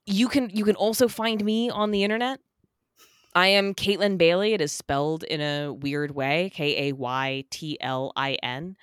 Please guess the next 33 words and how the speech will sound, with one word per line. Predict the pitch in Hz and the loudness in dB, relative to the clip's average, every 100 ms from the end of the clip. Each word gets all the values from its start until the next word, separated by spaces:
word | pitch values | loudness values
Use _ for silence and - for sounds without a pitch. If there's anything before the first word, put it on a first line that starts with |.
| _ | _
Most | 151 156 160 190 - - | -6 2 2 2 -4 -2
of | 160 147 135 | -2 -2 -4
the | 160 156 143 - | 0 0 0 -2
good | 143 151 | -4 -2
stuff, | 196 202 220 - - | -2 -2 -4 -8 -4
um, | 143 | -2
and | 143 | -2
information, | 139 151 135 135 139 | -4 -2 -4 -2 -6
again, | 135 135 127 | -4 -4 -4
about | 127 131 | -4 -6
sex | - 127 131 | -6 -12 -12
worker | 123 127 | -10 -8
rights | 120 131 - | -8 -8 -8
goes | 131 127 127 - | -6 -6 -8 -8
to | - 139 131 - | -4 -2 -2 -6
Old | 131 - | -10 -8
Prose, | 123 127 160 180 | -8 -8 -8 -10
but | 156 | -10
if | 135 - | -10 -8
you're | 123 | -8
interested | 151 165 - 160 156 151 - | -6 -6 -4 0 0 -2 -2
in | 143 139 135 - _ - _ | -2 -2 -8 -12 _ -20 _
me | 156 170 170 | 0 2 4
making | 165 165 165 | 2 0 0
goofy | 175 170 170 | 0 0 0
faces | 170 165 180 165 165 - | 2 2 2 2 0 -4
from | 160 | -4
weird | 156 156 156 | 0 0 0
places | 165 160 147 151 | -2 -2 -4 -4
on | 135 143 | -4 -4
Instagram | 170 - 180 180 180 175 175 175 - - - | -6 -6 -4 0 2 2 -2 -8 -16 -16 -4
or, | 156 147 135 135 - | 0 2 2 0 -2
uh, | 131 127 | -2 -2